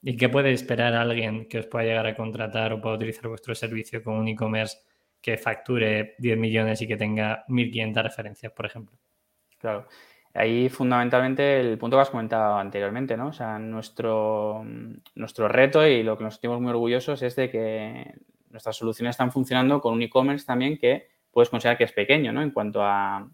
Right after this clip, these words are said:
Speaker 2: un tráfico que no es, no es muy grande, un catálogo de productos que, que no es tan grande,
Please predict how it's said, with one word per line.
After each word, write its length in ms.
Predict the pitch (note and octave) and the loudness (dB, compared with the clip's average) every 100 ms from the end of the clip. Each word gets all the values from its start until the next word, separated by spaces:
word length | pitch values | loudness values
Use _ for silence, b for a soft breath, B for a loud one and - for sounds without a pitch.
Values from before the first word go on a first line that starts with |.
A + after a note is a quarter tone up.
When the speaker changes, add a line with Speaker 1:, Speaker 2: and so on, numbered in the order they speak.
| _ | _
Speaker 2:
un 140 | A2 A2 | -6 0
tráfico 580 | A2+ - A2 A2+ A2 | 0 0 0 4 2
que 100 | A2 | 0
no 160 | G#2+ G#2+ | -4 -4
es, 240 | G#2+ - _ _ _ _ | -8 -12 _ _ _ _
no 80 | A#2+ | -8
es 80 | A#2 | -2
muy 120 | A2 | 4
grande, 500 | C3 C#3+ C3+ C3 C3 | 6 6 6 6 2
un 140 | C3 | 2
catálogo 340 | A#2+ A2+ A#2 A#2 | 4 6 8 6
de 60 | |
productos 520 | A2 A2 A#2 A2+ A2 - | 6 2 2 0 -2 -2
que, 480 | G#2+ G#2 G#2 G#2 - | -2 0 -2 -6 -8
que 120 | G#2+ | -4
no 100 | A2+ | -4
es 80 | - | -2
tan 160 | A2+ | -2
grande, 380 | A2 B2+ D#3 G3+ | 4 4 2 -4